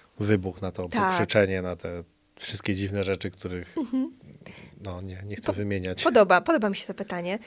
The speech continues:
Speaker 2: Rzeczywiście musimy
Speaker 1: W końcu,
Speaker 2: pamiętać.
Speaker 1: w końcu coś ci się dzisiaj podoba.
Speaker 2: <laughs> Podoba mi się to pytanie, dlatego że rzeczywiście musimy pamiętać o tym, że wszystko, co dzieci robią, jest ich strategią.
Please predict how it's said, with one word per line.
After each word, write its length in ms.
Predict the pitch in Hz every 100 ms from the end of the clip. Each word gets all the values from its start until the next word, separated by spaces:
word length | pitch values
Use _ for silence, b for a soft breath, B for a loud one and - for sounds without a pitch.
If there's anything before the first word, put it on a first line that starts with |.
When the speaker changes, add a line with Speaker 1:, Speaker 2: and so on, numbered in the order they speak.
| B B -
Speaker 2:
Rzeczywiście 440 | 208 233 254 - 349
musimy 240 | 294 277
Speaker 1:
W 40 |
końcu, 120 | 254 208
Speaker 2:
pamiętać. 360 | 180 180 196 -
Speaker 1:
w 140 | -
końcu 260 | 107 - 101
coś 160 | 95 -
ci 160 | -
się 60 | 92
dzisiaj 200 | - -
podoba. 320 | 98 - -
Speaker 2:
<laughs> 1200 | - - 571 - _ _ _ 508 - 554 508 -
Podoba 240 | 262 415 480
mi 60 | 381
się 100 | 294
to 100 | 330
pytanie, 520 | 233 202 190 240 294 220
dlatego 380 | 214 254 277
że 120 | 254 240
rzeczywiście 400 | 240 233 240 240
musimy 280 | 226 233
pamiętać 380 | 226 214 226 220
o 100 | 202
tym, 200 | 240 285 B B B B -
że 520 | 214 202 226 226 226 - - - _ -
wszystko, 600 | - - 359 - - 214
co 160 | 214 196
dzieci 320 | 196 240 202
robią, 360 | 196 175 175 269 440 - _ _ - b b b b -
jest 420 | 208 208 285 -
ich 160 | 247 -
strategią. 800 | - 320 320 294 185 170 170